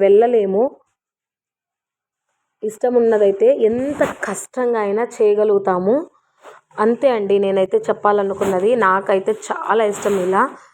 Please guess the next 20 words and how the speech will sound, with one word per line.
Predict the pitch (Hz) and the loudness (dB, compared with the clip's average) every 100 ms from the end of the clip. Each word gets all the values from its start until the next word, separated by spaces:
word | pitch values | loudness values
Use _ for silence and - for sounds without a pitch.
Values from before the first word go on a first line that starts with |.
| _ - _ _ 233 | _ -20 _ _ -2
నిదానంగా | 240 220 202 214 214 214 | 0 0 -2 -2 0 0
బోటెక్ | 196 196 196 202 | 0 0 0 0
లాగా | 202 185 180 190 | 0 0 0 0
మంచిగా | 190 185 202 208 208 214 240 214 | 0 0 -2 -2 -2 -2 -2 -4
డెవలప్ | 190 190 202 - | -2 0 -2 -2
అవ్వాలన్నదే | 185 185 190 185 185 190 190 | -2 0 0 0 0 0 0
నా | 175 175 | -2 -6
ఆశ. | 180 180 196 180 _ - - - - | -8 -6 -8 -8 _ -10 -8 -8 -8
ఇంకొకటి | 226 254 247 226 | 0 0 0 -2
కూడా | 240 233 | 0 0
నిన్న | 208 208 233 254 | 0 -2 -2 -2
అండి, | 226 196 202 285 311 _ _ _ - | -2 0 0 -2 -6 _ _ _ -10
నిన్న | 220 240 240 | -6 -4 -4
ఒక్కటి | 233 214 220 | -4 -4 0
జరిగింది, | 208 196 196 220 | 0 0 0 -2
పూజ | 208 202 196 | -2 0 0
చేస్తున్నాను, | 214 202 190 - 196 190 | 2 0 -2 -4 -4 -2
నిన్న | 185 185 | -2 -4
సాటర్డే | 185 175 175 202 202 | -6 -10 -6 -2 -2
కదా. | 190 175 | -2 -4